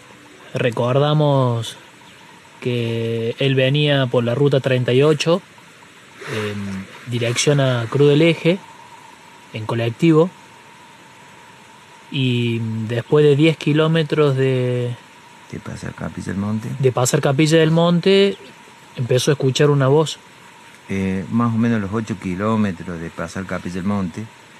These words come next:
Speaker 2: eh, una, una voz interna, eh, que decía, "Bájate, bájate del colectivo". Entonces como que tomé conciencia ahí, y, porque venía dormido.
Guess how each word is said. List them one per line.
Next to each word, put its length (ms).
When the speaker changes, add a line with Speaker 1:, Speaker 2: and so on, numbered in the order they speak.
Speaker 2:
eh, 360
una, 320
una 200
voz 200
interna, 760
eh, 220
que 80
decía, 460
"Bájate, 520
bájate 480
del 100
colectivo". 600
Entonces 420
como 260
que 80
tomé 380
conciencia 1080
ahí, 420
y, 1040
porque 220
venía 360
dormido. 540